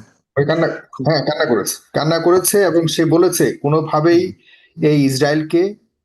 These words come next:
Speaker 1: আহ, এক্সিস্টেন্স হতে দিবে না, সে ধ্বংস
Speaker 2: হুম।
Speaker 1: করবে ইসরায়েলকে, এটা সে বলেছে গতকালকের কথা যেটা। আহ, আহ, কান্না করেছে,
Speaker 2: জি।
Speaker 1: বিশেষ করে তার যারা সঙ্গীরা নিহত হয়েছে তাদের কথা ভে-, আহ, ইয়ে করে।
Speaker 2: অবশ্যই,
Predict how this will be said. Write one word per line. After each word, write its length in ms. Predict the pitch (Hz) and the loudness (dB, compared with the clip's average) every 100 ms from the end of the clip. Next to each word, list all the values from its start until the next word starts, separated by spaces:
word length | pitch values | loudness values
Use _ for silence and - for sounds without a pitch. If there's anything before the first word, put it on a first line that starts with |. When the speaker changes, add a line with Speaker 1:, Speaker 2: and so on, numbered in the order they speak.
| _ _ _ _ | _ _ _ _
Speaker 1:
আহ, 380 | 120 117 - 139 | -2 -2 -2 -4
এক্সিস্টেন্স 560 | 131 143 - 143 123 | -4 -6 -4 -6 -4
হতে 140 | 127 120 | -4 -4
দিবে 240 | 110 101 | -2 -4
না, 140 | 78 - - | -6 -10 -12
সে 440 | - 127 123 - _ | -2 0 0 -4 _
ধ্বংস 280 | 120 147 147 | -2 0 0
Speaker 2:
হুম। 80 | 143 | -4
Speaker 1:
করবে 240 | - - - | -4 -12 -12
ইসরায়েলকে, 380 | - 92 - 98 | -8 -8 -6 -6
এটা 260 | - 107 | -4 -4
সে 200 | - 104 | -2 -4
বলেছে 360 | 80 147 143 123 | -2 -2 -2 -2
গতকালকের 480 | 147 170 160 - 113 - | -4 -2 -6 -6 -10 -8
কথা 220 | 101 - | -10 -8
যেটা। 240 | 80 87 69 - _ - _ - - - - - - | -10 -10 -12 -14 _ -20 _ -20 -20 -20 -20 -20 -8
আহ, 520 | 117 110 98 71 - | -4 -4 -4 -8 -12
আহ, 560 | 65 73 113 113 - 123 | -10 -4 -2 -4 -4 -4
কান্না 180 | 147 170 | -2 -2
করেছে, 320 | 180 139 196 | -2 2 0
Speaker 2:
জি। 100 | 151 | 0
Speaker 1:
বিশেষ 420 | 131 - - 151 | -8 -12 -10 -8
করে 160 | - 160 | -2 -2
তার 140 | 160 147 135 - - _ - | -2 -6 -14 -18 -20 _ -6
যারা 240 | 131 135 | -4 -4
সঙ্গীরা 460 | - 143 143 139 120 - 131 | -4 -2 0 -2 -4 -8 -4
নিহত 220 | 143 143 | -2 0
হয়েছে 460 | 117 95 - _ _ | -2 -4 -10 _ _
তাদের 200 | 120 123 | -4 -4
কথা 200 | 120 113 | -6 -10
ভে-, 100 | 104 | -10
আহ, 20 | |
ইয়ে 720 | 110 _ _ _ _ - - - | -12 _ _ _ _ -16 -10 -4
করে। 140 | 180 | -2
Speaker 2:
অবশ্যই, 340 | 226 - 233 | -2 -2 -2